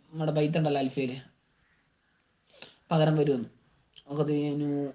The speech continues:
അല്ല, പോട്ടെ, അങ്ങനെ ഉണ്ടല്ലോ. ഇനി ഇന്നമാ മസലു, ഇന്നമാ മസലുൽ ഹയാത്തി ദുനിയ, ഇന്നമാ മസലു സിഫത്തിൽ ഹയാത്തി ദുനിയ, അല്ലെ? ദുനിയവിയായ ജീവിതത്തിന്റെ വിശേഷണത്തിന്റെ ഉപമ കമാ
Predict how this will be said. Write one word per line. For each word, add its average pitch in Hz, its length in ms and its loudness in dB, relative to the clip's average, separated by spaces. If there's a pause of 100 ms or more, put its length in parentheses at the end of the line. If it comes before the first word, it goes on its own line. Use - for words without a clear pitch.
(180)
അല്ല, 131 140 -6 (920)
പോട്ടെ, 131 180 -2 (280)
അങ്ങനെ 165 200 2
ഉണ്ടല്ലോ. 143 240 2 (1400)
ഇനി 180 120 4
ഇന്നമാ 226 460 6
മസലു, 220 440 8 (760)
ഇന്നമാ 214 320 6
മസലുൽ 190 380 4
ഹയാത്തി 185 460 2
ദുനിയ, 151 340 4
ഇന്നമാ 180 380 2
മസലു 180 440 4
സിഫത്തിൽ 214 560 0
ഹയാത്തി 143 420 2
ദുനിയ, 101 340 -6
അല്ലെ? 139 200 2 (360)
ദുനിയവിയായ 220 800 6 (120)
ജീവിതത്തിന്റെ 180 1080 4 (460)
വിശേഷണത്തിന്റെ 208 920 4 (140)
ഉപമ 160 260 4 (280)
കമാ 151 320 4